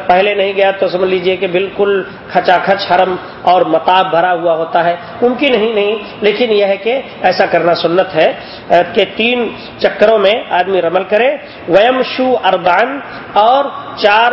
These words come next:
چکروں میں نارمل اور عام چال چلے، اور وَيَمْشُ أَرْبَعًا مَا بَيْنَ الرُّكْنَيْنِ، ایک یہ لفظ بتاتا ہے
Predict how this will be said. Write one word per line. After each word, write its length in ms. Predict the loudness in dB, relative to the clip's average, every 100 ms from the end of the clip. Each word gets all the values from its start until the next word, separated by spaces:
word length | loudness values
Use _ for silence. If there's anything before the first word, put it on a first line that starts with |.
| -2
چکروں 340 | -6 0 0
میں 260 | 2 0 -2 -6 -6
نارمل 480 | 2 2 4 2 0 -4 -6
اور 260 | 0 2 2
عام 400 | -2 -2 -2 0
چال 240 | 0 0 0
چلے، 240 | -2 -2 -4 -8 -18 -18 -18 -20 -20 -20 -20 -20 -20 -20 -20 -20 -20 -20 -16 0
اور 360 | 2 4 4 0 -4 -12 -14 -14 -14 -16 -16 -18 -18 -18 -18 -18 -20 -20 -20 -20 -20 -20 -20 -20 -18 0
وَيَمْشُ 440 | 4 4 2 2 2
أَرْبَعًا 280 | 4 2 0 -4 -6
مَا 280 | 2 2 4
بَيْنَ 260 | 2 2
الرُّكْنَيْنِ، 540 | 0 -2 -2 0 2 -2
ایک 220 | 0 0 0
یہ 160 | 0 2
لفظ 260 | 2 2
بتاتا 540 | 0 2 2 4 2 2
ہے 200 | 0